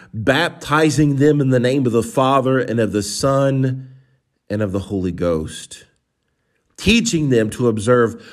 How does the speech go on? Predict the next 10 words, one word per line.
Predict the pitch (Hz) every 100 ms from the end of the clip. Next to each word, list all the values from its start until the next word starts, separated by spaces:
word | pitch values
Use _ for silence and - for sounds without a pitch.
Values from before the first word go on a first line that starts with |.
| -
whatsoever | 101 123 160 - 156 143 131
things | 127 123 120 110
I | 107
tell | 110 139 135
you." | 104 104
So | 104 139 131 127 - - - _ _ -
w-, | - - 143 135
we | 151 240
should | 233 - 175
have | 147 - 170 180 170 143 127 120 123 - -